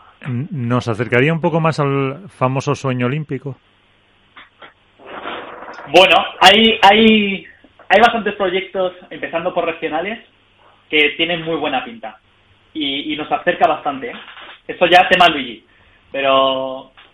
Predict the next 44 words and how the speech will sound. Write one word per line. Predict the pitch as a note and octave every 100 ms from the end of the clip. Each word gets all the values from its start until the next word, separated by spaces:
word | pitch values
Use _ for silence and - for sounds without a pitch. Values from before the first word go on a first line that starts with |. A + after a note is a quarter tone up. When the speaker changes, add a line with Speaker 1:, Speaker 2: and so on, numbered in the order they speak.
| _ -
Speaker 2:
deportivamente | D3 D3+ E3 F3+ G3
estamos | E3+ E3+
trabajando | D#3 D3 C#3+ B2+
a |
ello. | A2+ A2 _ _ _ _ _ _ _ _
Speaker 1:
Ujú. | B2 A2
Speaker 2:
Es | -
difícil, | D#3 D#3 A2+
¿eh? | A#2 - _
Pero | C#3 E3 A#3 - _ _ -
estamos | B2 C3+ C3
trabajando, | C3 A#2 D3+ D3
obviamente. | B2 B2+ - A#2
Es, | A#2+
es | D3+ D3
un | D#3
objetivo | C#3+ D3 D#3+ D3 D3
muy | D#3 F3+
a |
largo | E3+ E3 D#3+
plazo, | D#3+ - D3 - - _ _
o | - D3
no | E3+
tan | F3
a |
largo | D#3+ D#3 D#3
plazo, | D#3+ D3+ D#3
pero, | C#3 C3 B2 A#2+ A#2 A#2 _ _ _ _ _ _ _ _ -
pero | B2+ C3
es |
que | D3+
o, | C#3 C#3 D3
o | C#3
luchamos | C3 D3+ D#3
para | E3 D3 D3+
eso, | D#3+ G#3 B3 _ _ -
o | B2+
si | -
no, | B2+
¿qué | D3
hacemos | C#3+ C3
aquí | B2 A#2+
todos, | D#3+ D#3 A2+
no? | C3+ -